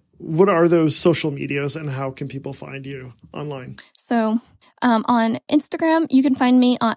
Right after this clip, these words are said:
Speaker 2: just at Michaela Karen. Um, so I have, like, my whole name. But then on Twitter, it's Michaela two underscores and then Karen, because I could not get my actual name and I couldn't get the one with one underscore. <laughs> So on Twitter,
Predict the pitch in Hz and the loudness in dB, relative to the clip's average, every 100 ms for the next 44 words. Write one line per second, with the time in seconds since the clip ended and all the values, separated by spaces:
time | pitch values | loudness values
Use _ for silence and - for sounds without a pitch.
0 | 226 240 - 240 220 - 240 233 220 214 | -4 -4 -4 -4 -2 2 2 2 0 0
1 | 202 220 262 - - 208 220 202 196 202 | 0 0 0 -2 -4 -2 -2 0 2 0
2 | 196 208 226 220 208 254 294 _ _ - | -2 -2 2 2 4 4 2 _ _ 0
3 | 226 220 214 196 - 202 208 - 359 233 | 2 2 0 -2 -4 -4 -4 -2 0 0
4 | 233 240 220 - 240 254 240 247 247 254 | 0 0 0 2 0 2 0 2 2 0
5 | _ - 349 349 247 214 226 - 185 202 | _ -2 0 2 2 0 -2 -4 -4 -4
6 | - - 226 208 208 185 185 254 247 254 | -4 0 0 0 -4 -6 -2 0 0 -2
7 | 202 - 208 214 233 127 202 240 269 208 | -2 -2 -2 -2 -2 -2 2 2 2 -2
8 | 190 180 196 220 214 208 233 226 220 214 | -2 -4 -2 0 2 2 0 0 -2 0
9 | 202 190 196 208 240 240 208 185 - - | 0 -2 -8 2 2 2 -2 -6 -12 -12
10 | - 226 - - - - 370 - 233 202 | -12 -14 -20 -20 -20 -6 2 4 4 2
11 | 226 240 339 285 226 | 2 2 0 0 0